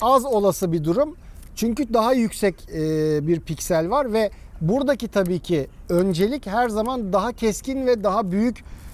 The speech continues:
e, baskılar alabilen işler çıkarabilmek. Stüdyo fotoğrafçılığı gibi veya işte benim,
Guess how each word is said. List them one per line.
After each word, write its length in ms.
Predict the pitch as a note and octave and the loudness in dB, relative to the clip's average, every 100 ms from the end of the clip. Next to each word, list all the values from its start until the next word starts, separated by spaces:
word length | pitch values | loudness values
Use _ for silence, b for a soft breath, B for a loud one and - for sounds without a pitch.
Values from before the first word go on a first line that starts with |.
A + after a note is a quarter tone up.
| B - | B -2
e, 320 | E3+ F3 D#3 | 2 2 2
baskılar 480 | F3+ - A3+ A#3 A#3 | 0 0 0 2 4
alabilen 500 | G3+ G3 G3 A3+ A3 | 4 2 2 0 0
işler 360 | - A3 A3 | -2 2 2
çıkarabilmek. 720 | - - F#3 D#3 C#3+ B2+ D3 A3+ - B B B | 0 0 2 2 0 -2 -4 -6 -14 B B B
Stüdyo 420 | B - A3 G#3+ G#3 | B -2 0 2 2
fotoğrafçılığı 760 | F#3 F#3+ E3+ D#3+ - E3 E3+ | 2 2 2 0 -2 0 2
gibi 320 | E3 C#3 D3+ A3+ B B B B B | 2 0 -2 -4 B B B B B
veya 460 | D3 D3+ F3 F#3+ F#3+ | -2 4 6 6 4
işte 300 | - G3 F3 | 2 0 2
benim, 360 | F#3 A3+ A3 | 2 2 -2